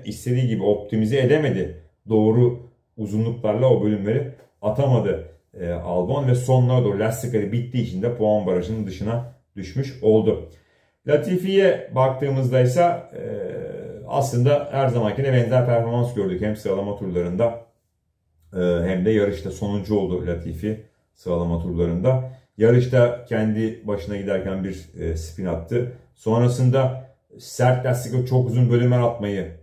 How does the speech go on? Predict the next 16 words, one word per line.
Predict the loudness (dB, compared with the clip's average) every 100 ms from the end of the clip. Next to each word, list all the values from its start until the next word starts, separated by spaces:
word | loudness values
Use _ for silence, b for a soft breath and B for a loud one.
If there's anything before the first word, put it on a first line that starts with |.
| _
tercih | -4 -4 -4 -6
etti. | -6 -6 -4 -4 -10 _
O | -20
spinden | -20 -10 -6 -4
sonra | -2 -2
ekstra | -4 -4 -2 -2
pit | -4 -4
gerekmişti. | -2 -2 -6 -10 -6
Tabii | 0 2 4
ki | 2
bu | 2
performansa | 2 2 0 -2 0
daha | 0 0
da | -4
kötü | -6 -6
yansıdı. | -6 -8 -8 -6 -6 -6